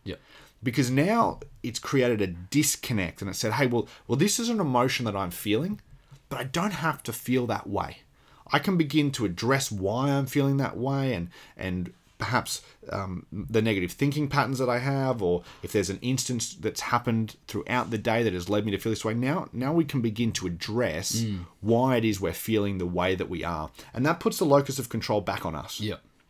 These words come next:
Speaker 1: That's when we go back to internal
Speaker 2: Yep.
Speaker 1: exercising
Speaker 2: Shifts,
Speaker 1: that there.
Speaker 2: shifts it away.
Speaker 1: Yep.
Speaker 2: Yeah, as opposed to, "Oh, it's something that's happening out there."
Speaker 1: Mm, 'cause
Speaker 2: Yeah.
Speaker 1: I think when we hear, you know, "I am anxious," it does, it becomes a part of our identity. It's something that we can cling on to really quickly.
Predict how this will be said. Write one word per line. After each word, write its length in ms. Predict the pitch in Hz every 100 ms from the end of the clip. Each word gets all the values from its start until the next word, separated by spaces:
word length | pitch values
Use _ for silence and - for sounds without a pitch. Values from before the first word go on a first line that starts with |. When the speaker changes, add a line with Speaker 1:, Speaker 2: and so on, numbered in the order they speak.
| -
Speaker 1:
That's 200 | 92 -
when 80 | 87
we 120 | 82
go 360 | 82 82 82 80 - _
back 180 | 90 85
to 120 | -
internal 480 | 80 80 87 80 78 -
Speaker 2:
Yep. 240 | 98 95
Speaker 1:
exercising 320 | - - -
Speaker 2:
Shifts, 220 | - 131 -
Speaker 1:
that 60 |
there. 80 | -
Speaker 2:
shifts 280 | - 120 -
it 80 | 101
away. 280 | 90 71 - -
Speaker 1:
Yep. 180 | 87 82
Speaker 2:
Yeah, 120 | -
as 80 | 87
opposed 260 | 87 98 87
to, 60 | -
"Oh, 140 | 151
it's 100 | 135
something 160 | 151 131
that's 140 | 113
happening 240 | 131 104
out 160 | 90 73
there." 140 | 64
Speaker 1:
Mm, 340 | 62 123 127 87
'cause 120 | 104
Speaker 2:
Yeah. 40 | 131
Speaker 1:
I 40 |
think 220 | 170 180
when 140 | 113 117
we 80 |
hear, 240 | 101 98 92
you 140 | 90
know, 100 | 90 -
"I 160 | 98 90
am 140 | 80
anxious," 580 | - 95 110 82 78 -
it 120 | 90
does, 240 | 90 160 101
it 60 |
becomes 260 | - 101 92
a 40 |
part 180 | 87 85
of 60 | 85
our 140 | 82 85
identity. 520 | 87 82 87 98 95
It's 140 | 85 -
something 240 | 90 87
that 100 | 82
we 80 | 87
can 140 | 82
cling 280 | 87 - 98
on 140 | 92 101
to 180 | - 85
really 220 | 92 85
quickly. 480 | - 113 - 87